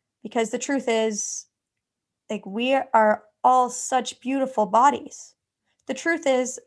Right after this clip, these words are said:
my body's been healthy and unhealthy. That's also the truth. But, oh, sitting in that place of saying, "I don't feel healthy," is a different than saying, "I am not healthy." Healthy is a measurement,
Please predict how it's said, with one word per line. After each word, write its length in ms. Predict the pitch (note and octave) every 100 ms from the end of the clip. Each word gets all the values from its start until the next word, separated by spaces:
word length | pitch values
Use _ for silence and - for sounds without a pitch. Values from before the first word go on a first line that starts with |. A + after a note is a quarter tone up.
| _
my 160 | A#3 A#3
body's 360 | A3+ A3+ B3+
been 160 | - B3+
healthy 460 | - G#3+ G#3+ C#4+ C#4+
and 180 | D#4 F4
unhealthy. 600 | E4+ D4+ A#4 - - _ _
That's 200 | D#4+ E4
also 260 | G#4+ - C4
the 120 | -
truth. 440 | - - - _ _ _ _ _ _ _ _ _ _ _
But, 380 | A#3+ A#3+ - _ _ _ _ _ _ _ _ _ _ -
oh, 180 | B3 A#3
sitting 480 | - - D4+ D#4+ D4
in 180 | C4 A#3+
that 300 | A#3 G#3+ -
place 280 | B3 A#3
of 80 | A#3
saying, 260 | - A3+ G#3+ -
"I 160 | A3+
don't 300 | A#3 A3 -
feel 340 | - C4+ E4 D#4+
healthy," 640 | A#3 F#3+ - G#3 G#3 C#4+ _ _ _ _ _ _ _ _ _ -
is 140 | A3+
a 80 | A3+
different 300 | A#3+ A#3+ A3+
than 100 | A3
saying, 420 | - G#3+ G#3+ G3+ -
"I 120 | G#3
am 140 | G3+
not 220 | A3 B3+ G#3
healthy." 480 | G3+ - C4 A3 -
Healthy 420 | - B3+ C4+ C#4
is 80 | A#3
a 60 |
measurement, 760 | A3 G#3+ A3 A3+ - - _ -